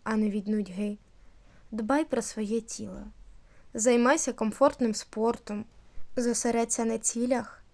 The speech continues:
і відкинь непотрібне. Боїшся, що життя проходить повз? Та чи хочеш ти такого життя завжди?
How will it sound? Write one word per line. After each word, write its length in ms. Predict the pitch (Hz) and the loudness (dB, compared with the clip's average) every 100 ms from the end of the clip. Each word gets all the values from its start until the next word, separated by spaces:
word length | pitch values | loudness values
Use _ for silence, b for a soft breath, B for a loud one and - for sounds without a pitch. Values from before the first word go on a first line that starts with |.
| - - - | -20 -18 -4
і 140 | 233 | -2
відкинь 480 | 202 220 - 226 220 | -2 -4 -4 -2 0
непотрібне. 720 | 220 233 226 214 220 - 202 - - - - | 0 -4 -6 -6 -8 -10 -18 -20 -20 -20 -8
Боїшся, 840 | 240 247 240 240 247 - 247 233 | 4 6 6 4 2 0 2 2
що 280 | 226 - 247 | 2 0 2
життя 340 | 226 233 240 233 | 4 2 4 2
проходить 580 | 233 226 240 226 226 | 0 -4 -2 0 -2
повз? 440 | - 233 294 - - _ _ _ _ | 0 2 2 -2 -14 _ _ _ _
Та 120 | 233 | 0
чи 160 | 220 226 | 2 -2
хочеш 440 | - 233 233 294 | 2 2 4 2
ти 120 | - | 4
такого 420 | 294 240 220 214 208 | 4 2 0 -2 -4
життя 340 | 202 - 202 | -6 -8 -8
завжди? 480 | 196 190 185 196 | -8 -10 -12 -12